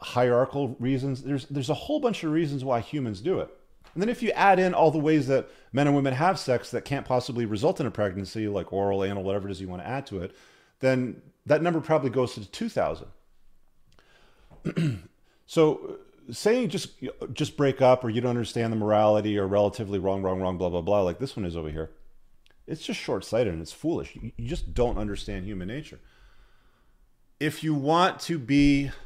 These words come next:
in a relationship with a chick and you want to be monogamous, choose it, don't have it enforced on you. Don't have somebody, you know, beat on you, "Uh, you don't do that, we're gonna break up and it's gonna be over," sort of thing. You know what? Cheat on her and see what she does. You know, you'll find out pretty quickly.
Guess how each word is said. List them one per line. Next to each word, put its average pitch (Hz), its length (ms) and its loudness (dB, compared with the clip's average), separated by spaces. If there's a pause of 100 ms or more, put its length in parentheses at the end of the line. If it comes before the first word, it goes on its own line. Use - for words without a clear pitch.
(880)
in 120 80 -2
a 131 60 2
relationship 123 920 2
with 104 140 -2
a 107 60 -2
chick 101 420 -4 (100)
and 95 160 -8
you 95 160 -4
want 104 280 -6
to 101 80 -8
be 98 120 -8
monogamous, 90 680 -6 (360)
choose 135 340 0
it, - 260 -2 (180)
don't 104 200 -2
have 104 220 -2
it 98 40 -4
enforced 95 460 -4
on 73 120 -10
you. 80 80 -10
Don't 104 180 -8
have 110 200 -8
somebody, 98 440 -4 (320)
you 101 100 -4
know, 95 160 0
beat 110 300 2
on 110 180 4
you, 110 100 2
"Uh, 113 380 0
you 139 140 -6
don't 143 160 -4
do 151 100 -4
that, 139 140 0
we're 135 80 -4
gonna 135 160 -2
break 131 260 -4
up 131 180 -2
and 117 80 -6
it's 113 100 -10
gonna 131 140 -6
be 123 140 -4
over," 123 180 0
sort 127 220 -6
of 120 60 -6
thing. 123 220 -4 (800)
You 151 100 0
know 208 80 0
what? 202 120 0
Cheat 196 220 -4
on 151 140 2
her 143 80 2
and 123 80 -2
see 147 120 -4
what 143 120 -2
she - 120 -8
does. 101 320 -2 (100)
You 107 120 -6
know, 107 40 -2
you'll 107 140 -2
find 120 240 -2
out 117 100 -2
pretty 110 180 -6
quickly. - 360 -6